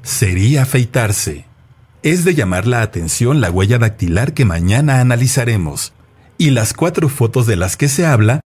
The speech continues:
y que nunca han sido presentadas.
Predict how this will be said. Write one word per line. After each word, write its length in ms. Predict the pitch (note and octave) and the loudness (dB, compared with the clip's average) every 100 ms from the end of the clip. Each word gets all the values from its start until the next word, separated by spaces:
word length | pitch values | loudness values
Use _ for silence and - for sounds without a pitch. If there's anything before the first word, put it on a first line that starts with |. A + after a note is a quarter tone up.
| - | -2
y 140 | D3+ | 0
que 180 | A2+ G#2+ | 2 0
nunca 540 | G2+ E3 F3+ - F2+ B2 | 2 2 0 0 0 0
han 100 | C#3 | 0
sido 400 | - D#3+ C3+ A#2 | 0 0 0 0
presentadas. 960 | C3 - A#2+ B2+ G2+ D#2+ D2+ - - | -2 0 0 0 -2 -4 -8 -10 -14